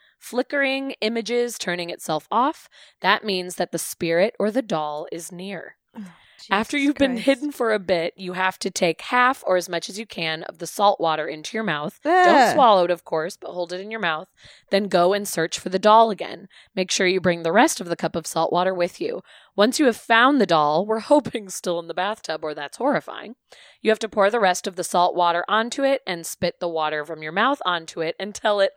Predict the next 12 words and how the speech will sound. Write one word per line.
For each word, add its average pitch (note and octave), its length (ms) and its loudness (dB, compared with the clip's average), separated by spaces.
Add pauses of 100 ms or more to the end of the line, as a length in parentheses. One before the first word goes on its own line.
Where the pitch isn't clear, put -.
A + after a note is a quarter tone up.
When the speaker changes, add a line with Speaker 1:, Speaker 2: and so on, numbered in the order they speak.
Speaker 1:
"I A3 260 6
win," G#3 500 -2
three E3+ 340 -8
times. E3 540 -6 (320)
And F3 140 -8
this E3 140 -8
is F3 100 -8
how E3 140 0
the D#3+ 100 -2
game D#3+ 400 -6
<laughs> - 100 -12
ends. - 640 -16